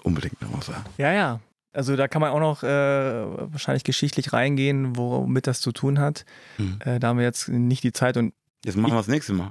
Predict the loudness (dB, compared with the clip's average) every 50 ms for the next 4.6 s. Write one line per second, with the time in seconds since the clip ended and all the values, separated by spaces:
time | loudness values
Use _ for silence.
0 | -4 -2 -2 -2 -2 -2 -2 -2 0 0 -2 -2 0 0 0 2 2 0 0 0
1 | 0 0 0 0 -2 0 0 2 2 2 2 2 2 0 0 0 -2 -2 -2 -2
2 | -2 0 0 0 0 -2 -4 -4 -2 -2 -2 0 2 2 2 4 4 2 2 2
3 | 0 -2 0 2 2 2 2 2 0 -2 -6 -10 -4 0 2 2 2 2 2 2
4 | 0 2 2 0 0 -2 -6 -6 -6 -6 -6